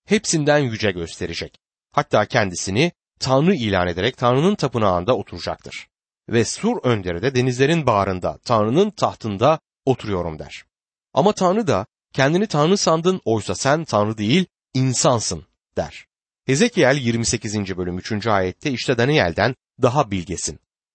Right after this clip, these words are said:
"Kimse senden bir giz saklayamaz." diyor. Burada Daniel'e yapılan başka bir gönderme vardır.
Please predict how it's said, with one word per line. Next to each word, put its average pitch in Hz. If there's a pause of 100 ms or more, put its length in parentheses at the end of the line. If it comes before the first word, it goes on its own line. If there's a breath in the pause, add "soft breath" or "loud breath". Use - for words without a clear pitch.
"Kimse 202
senden 151
bir 135
giz 127
saklayamaz." 101
diyor. 87 (360)
Burada 143
Daniel'e 131
yapılan 104 (260)
başka 143
bir 196
gönderme 92
vardır. -